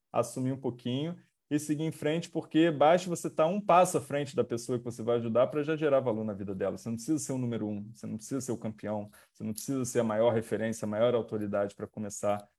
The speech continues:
Basta você tá alguns passos à frente de alguém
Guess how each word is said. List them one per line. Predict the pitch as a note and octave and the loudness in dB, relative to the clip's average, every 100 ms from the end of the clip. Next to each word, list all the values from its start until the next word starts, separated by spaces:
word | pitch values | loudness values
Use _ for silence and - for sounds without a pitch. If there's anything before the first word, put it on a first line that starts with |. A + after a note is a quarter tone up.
| _ - | _ 4
Basta | B2+ D3 D3+ | 6 6 4
você | D3 D3+ | -4 -4
tá | C#3+ C#3+ | 2 4
alguns | C#3+ F3 F3+ | 4 2 -4
passos | - D#3 D#3 C#3 | 4 4 4 0
à | C3 | -6
frente | B2+ C3+ C3+ | -4 -6 -2
de | C#3+ | 0
alguém | C3+ A#2+ C3+ F#3 | 2 2 -2 -4